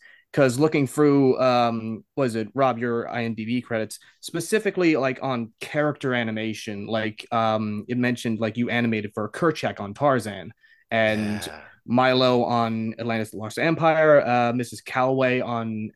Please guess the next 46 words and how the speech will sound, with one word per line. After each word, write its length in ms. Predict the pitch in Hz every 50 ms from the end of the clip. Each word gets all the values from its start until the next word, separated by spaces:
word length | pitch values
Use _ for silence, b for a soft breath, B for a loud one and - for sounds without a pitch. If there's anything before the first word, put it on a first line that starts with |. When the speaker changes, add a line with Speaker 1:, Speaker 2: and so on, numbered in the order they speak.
| _ _
Speaker 1:
Home 140 | - 143 123
on 80 | 107
the 60 | 107 110
Wage. 420 | 117 123 127 131 123 120 - - b b b b b b -
I 80 | 160
was 200 | 185 240 233 175
Speaker 2:
Yeah. 200 | - - - 104
Speaker 1:
curious, 560 | 107 180 175 165 151 139 131 123 117 - - - b b b b b b -
how 480 | - - - 190 220 269 330 320 294 269
do 480 | 208 175 156 175 190 190 185 180 165 -
animators 560 | 151 156 156 165 160 151 147 143 143 135 120
get 140 | - - 135
assigned 400 | 123 117 - - 120 123 120 113
what 140 | 110 110 -
shots 280 | - - 110 110 - -
they 100 | 95 98
work 340 | 101 107 110 110 110 -
on 180 | 107 107 104 104
or, 160 | 95 104 107
like, 160 | 107 104 104 101 104
what 160 | 104 107 -
characters 500 | - - - 117 107 107 - - 98 92
they're 140 | 90 95 98
assigned? 240 | 101 - 104 101 104
Is 100 | 113 104
it, 120 | 127 117
like, 180 | 127 123 120 110
just 260 | - 135 123 - -
a 80 | 123 120
situation 440 | 117 - - 123 117 117 113 - 120
of 160 | 110 107 - b b b b b b b b _ _ - -
the 100 | - 135
animators 500 | 135 135 135 135 131 131 131 131 123 -
pick 300 | - - - 139 123 -
out, 320 | - - 127 127 127 123 -
like, 240 | 127 123 120 - -
"Ooh, 140 | 214 180
I 40 | 139
wanna 160 | 143 151 139 123
do 160 | 131 127 113
that 240 | 98 117 120 131 123
character," 300 | - - 120 113 110 117
or, 120 | 110 113 110
"I 40 | 113
wanna 100 | 113 117
do 140 | 110 117